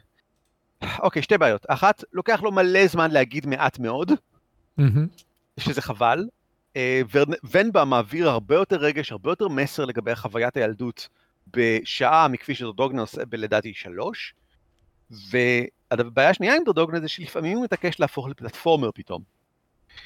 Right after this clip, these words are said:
Speaker 1: ואז אתה צריך, אה, לקפוץ, או שאתה צריך, אה, לעשות, אה, משחק,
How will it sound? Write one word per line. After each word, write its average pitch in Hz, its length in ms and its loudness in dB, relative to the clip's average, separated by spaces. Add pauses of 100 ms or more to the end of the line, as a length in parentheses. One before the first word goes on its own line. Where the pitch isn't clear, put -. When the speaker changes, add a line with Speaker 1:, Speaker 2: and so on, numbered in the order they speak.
(240)
Speaker 1:
ואז 131 300 4
אתה - 80 -20
צריך, 208 420 4
אה, 240 280 6
לקפוץ, - 580 -2
או 139 180 -4
שאתה 143 100 -16
צריך, 180 360 -2
אה, 196 420 2
לעשות, 190 480 -2
אה, 214 80 0
משחק, 208 400 -2